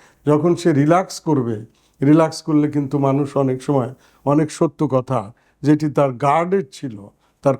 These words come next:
কনফ্লিক্টের কারণে, তার আতঙ্কের কারণে, তার উদ্বেগের কারণে, সেটি কিন্তু অবলীলাক্রমে বলে দেয়। এবং যখন সেই মনের গহ্বর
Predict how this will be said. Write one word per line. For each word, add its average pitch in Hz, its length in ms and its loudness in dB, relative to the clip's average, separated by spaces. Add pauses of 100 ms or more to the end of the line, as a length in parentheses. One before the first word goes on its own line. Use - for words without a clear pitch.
কনফ্লিক্টের 151 640 0
কারণে, 127 300 -2
তার 127 240 0 (120)
আতঙ্কের 147 560 -2 (100)
কারণে, 123 380 0 (320)
তার 143 140 2 (140)
উদ্বেগের 170 560 2
কারণে, 127 300 -2 (360)
সেটি 175 240 0
কিন্তু 156 280 -2
অবলীলাক্রমে 151 840 2 (200)
বলে 135 180 4
দেয়। 101 280 -8 (340)
এবং 156 340 4
যখন 226 380 0
সেই 196 220 2
মনের 170 360 2
গহ্বর 156 460 2